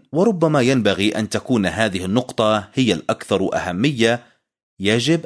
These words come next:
أن تمتلك رغبة شديدة. الرغبة، فذلك لن يحدث صدفة، والحقيقة هي أنه لا يوجد شيء يحدث صدفة، وهذا يصح بصورة خاصة إن أردت أن تصير تلميذاً جيداً للكتاب المقدس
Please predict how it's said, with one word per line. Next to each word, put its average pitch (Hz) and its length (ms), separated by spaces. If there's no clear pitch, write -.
أن 135 200
تمتلك 131 600
رغبة 110 560
شديدة. 107 680
الرغبة، 98 540
فذلك 110 840
لن 147 320
يحدث 147 480
صدفة، - 640
والحقيقة 170 680
هي 98 340
أنه 104 320
لا 101 120
يوجد 107 400
شيء 143 500
يحدث 117 360
صدفة، 117 580
وهذا 101 340
يصح 101 500
بصورة 117 720
خاصة 104 720
إن 139 100
أردت 190 380
أن 147 220
تصير 131 420
تلميذاً 107 480
جيداً 113 520
للكتاب 104 560
المقدس 87 720